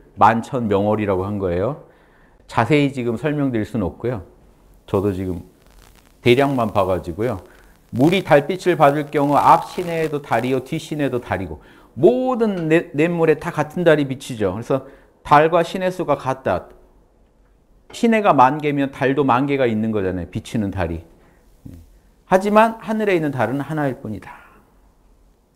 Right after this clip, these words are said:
하늘과 땅이 오직 올바른 걸 우리에게 보여주고 해와 달이 오직 밝음을 보여준다. 이제 요런 얘기 있고요. 내가 많은 사람 겪어봤는데 임금으로서 한 이십 년 했대요.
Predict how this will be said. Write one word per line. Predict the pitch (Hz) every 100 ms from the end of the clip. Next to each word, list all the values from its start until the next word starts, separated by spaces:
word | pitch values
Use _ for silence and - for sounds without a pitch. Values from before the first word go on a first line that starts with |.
| _ _ _ _ _ _
하늘과 | - 196 185 175 170
땅이 | 165 160
오직 | 147 160 160
올바른 | 135 135 143 143 139
걸 | 123
우리에게 | 120 127 120
보여주고 | 117 - 107 104 104 110
해와 | 147 156 143
달이 | 135 123 117
오직 | 117 120
밝음을 | - 98 95 123 120
보여준다. | 104 92 90 90 87 87 82 82
이제 | 82 87
요런 | 92 98
얘기 | 92 90
있고요. | 80 - 117 104 - _ _ _ _ _ -
내가 | 107 123 123
많은 | 98 107 139 147
사람 | 143 127 113
겪어봤는데 | 104 87 110 107 92 92 117 120 65 - _ _ _ _ _ _ _ _ _ _ _ _ -
임금으로서 | 127 131 117 101 104 104
한 | 117
이십 | 113 123 135
년 | 107 92 - -
했대요. | 127 - 90 110 143